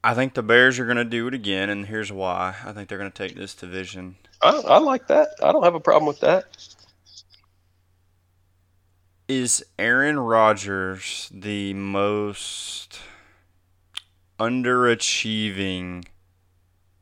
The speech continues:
Speaker 1: relative to talent, quarterback in the N F L today?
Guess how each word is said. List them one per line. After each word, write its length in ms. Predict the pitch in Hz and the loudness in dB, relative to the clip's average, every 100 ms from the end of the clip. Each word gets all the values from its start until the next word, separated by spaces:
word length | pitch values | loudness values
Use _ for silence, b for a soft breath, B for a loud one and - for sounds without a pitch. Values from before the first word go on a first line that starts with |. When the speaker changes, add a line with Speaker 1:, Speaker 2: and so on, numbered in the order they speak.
| _ _ - | _ _ -8
Speaker 1:
relative 540 | 104 101 107 - - | -4 -4 -4 -6 -6
to 100 | - | -8
talent, 540 | - 117 98 92 95 - _ _ _ _ _ _ _ | -4 2 2 2 -2 -6 _ _ _ _ _ _ _
quarterback 1000 | - 107 101 101 90 90 87 - - - _ _ _ _ _ _ _ | -8 -4 -4 -4 -2 0 -2 -4 -16 -20 _ _ _ _ _ _ _
in 100 | 90 | -10
the 80 | 90 | -8
N 120 | 85 | -6
F 220 | 92 92 | -6 -6
L 520 | 82 90 87 87 85 82 _ | -4 -2 -2 -4 -8 -14 _
today? 480 | - 69 78 62 - | -14 -10 -8 -8 -12